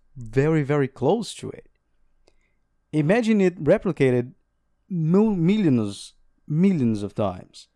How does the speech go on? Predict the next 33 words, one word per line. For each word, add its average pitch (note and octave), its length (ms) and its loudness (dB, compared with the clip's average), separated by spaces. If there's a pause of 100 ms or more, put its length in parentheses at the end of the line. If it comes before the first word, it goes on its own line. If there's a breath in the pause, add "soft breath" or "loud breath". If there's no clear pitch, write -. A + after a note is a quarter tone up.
(360)
through D3 360 -2 (300)
rewatches, B2+ 960 0 (380)
through B2+ 320 -2 (920)
ages D#3+ 600 0
now F#2+ 360 -6 (720)
in B2 120 -2
the A2 100 0
West. - 460 -6 (420)
In A#2 120 -4
Japan, E3 560 0
again, D3 440 -4 (160)
it's D3+ 240 -6
not D3+ 200 0
the C3+ 100 2
logic B2+ 500 2 (160)
the A#2 180 -2
market C3 500 -2
wants. - 480 -16 (540)
The - 80 -2
market D#3+ 400 -2
wants G#2+ 320 -4
something A2 460 -4 (480)
easy A#2 280 0
to G#2+ 200 -6
digest G#2+ 640 -6 (360)
that D#3+ 120 2
you F3 120 2
don't E3 260 2
need E3 200 2
to E3 140 0
watch C3+ 380 2
every C3 260 2
week G3+ 440 -2